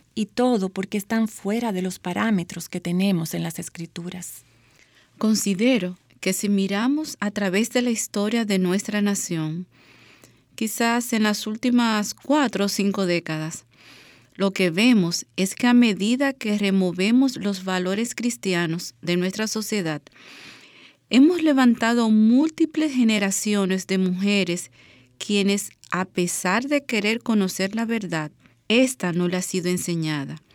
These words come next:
Speaker 2: Sus madres no le enseñaron la verdad. Sus abuelas no les enseñaron esa verdad. Me he encontrado muchas veces conversando con mujeres que nunca han leído un patrón de lo que significa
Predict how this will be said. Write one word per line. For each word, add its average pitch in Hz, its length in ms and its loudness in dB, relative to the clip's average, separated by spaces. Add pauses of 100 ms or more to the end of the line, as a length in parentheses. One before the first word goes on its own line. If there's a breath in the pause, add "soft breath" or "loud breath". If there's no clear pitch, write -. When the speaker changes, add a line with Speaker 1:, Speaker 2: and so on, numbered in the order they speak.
(500 soft breath)
Speaker 2:
Sus 185 300 -2
madres 202 680 2
no 208 340 6
le 262 100 6
enseñaron 180 600 2
la 175 100 2
verdad. 160 400 -4 (720 soft breath)
Sus - 320 -2
abuelas 226 680 0 (120)
no 196 400 4
les 254 240 2
enseñaron 180 760 0
esa 175 280 -2
verdad. 156 420 -8 (1500 soft breath)
Me 196 120 2
he 240 40 6
encontrado 302 480 4
muchas 262 420 4
veces 170 520 -2 (180)
conversando 180 640 -2
con 208 180 0
mujeres 190 640 0 (120)
que 190 160 -2
nunca 214 340 0
han 240 160 4
leído 196 460 0
un 202 180 0
patrón 220 600 0
de 185 100 -4
lo 180 120 -6
que 185 120 -4
significa 185 800 -4